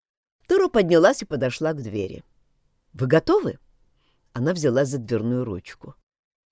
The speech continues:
Йонас молча, не глядя на нее, кивнул. Однако по его испуганному виду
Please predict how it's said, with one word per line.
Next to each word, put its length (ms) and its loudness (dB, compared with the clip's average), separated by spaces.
Йонас 420 4
молча, 580 2
не 180 0
глядя 380 2
на 80 0
нее, 200 0
кивнул. 580 -6
Однако 460 2
по 120 0
его 260 4
испуганному 680 0
виду 540 -2